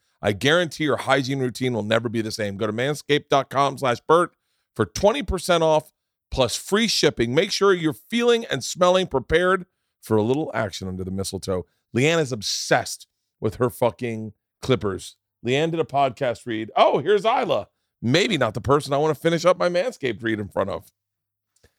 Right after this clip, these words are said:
Uh, if you have dry skin, you're in luck because their new products include ultra premium body wash. This sixteen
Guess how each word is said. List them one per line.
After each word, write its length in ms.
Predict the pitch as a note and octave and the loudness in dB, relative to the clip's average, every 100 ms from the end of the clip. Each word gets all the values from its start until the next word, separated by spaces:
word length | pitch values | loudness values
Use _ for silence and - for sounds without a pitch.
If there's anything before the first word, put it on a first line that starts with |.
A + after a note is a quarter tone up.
| _ _ _ - | _ _ _ 0
Uh, 360 | B2+ C3 C3 C3+ | 4 6 4 2
if 140 | C3 B2+ | 0 0
you 80 | |
have 280 | C#3 E3 D#3 | 2 2 2
dry 220 | C#3 D3+ | 2 2
skin, 580 | D3+ - C#3+ C#3 C3+ C3+ _ - | 2 0 2 2 0 -6 _ -10
you're 200 | B2+ B2+ | 0 2
in 100 | A#2+ | 4
luck 220 | A#2 F#2+ - | 2 -2 -4
because 260 | - A#2+ | -4 -2
their 80 | A#2 | 0
new 120 | C3 | -2
products 340 | B2 B2 A2+ A2 | 0 0 0 -6
include 540 | G#2 _ - A#2+ G#2+ - - | -10 _ -2 -2 -2 -2 2
ultra 340 | C#3 D#3 - | 2 2 -6
premium 380 | - A#2+ A#2 G#2 | -2 -2 0 -2
body 200 | F#2+ G2 | 0 0
wash. 360 | F#2+ G2 F#2+ - _ _ _ - | 0 0 -4 -12 _ _ _ -2
This 140 | A#2 | -2
sixteen 720 | - D3 B2+ - - C3+ C3 | 0 -4 -4 -10 -8 -4 -4